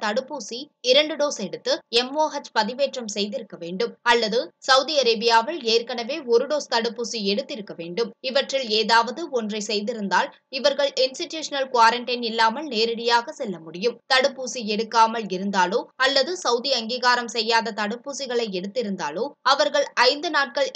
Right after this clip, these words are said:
இன்ஸ்டிடியூஷனல் குவாரண்டைன் இருக்க வேண்டும் எனவும் தெரிவிக்கப்பட்டுள்ளது.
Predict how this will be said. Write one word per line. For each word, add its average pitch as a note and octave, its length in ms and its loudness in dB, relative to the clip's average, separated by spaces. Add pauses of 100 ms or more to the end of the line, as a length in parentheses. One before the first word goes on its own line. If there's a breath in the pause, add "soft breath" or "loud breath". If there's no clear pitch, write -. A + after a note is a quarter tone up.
இன்ஸ்டிடியூஷனல் C4+ 680 -6
குவாரண்டைன் A3+ 540 2 (140)
இருக்க D4 280 -2
வேண்டும் G3+ 300 -4 (100)
எனவும் G3 380 -6
தெரிவிக்கப்பட்டுள்ளது. A3 880 -6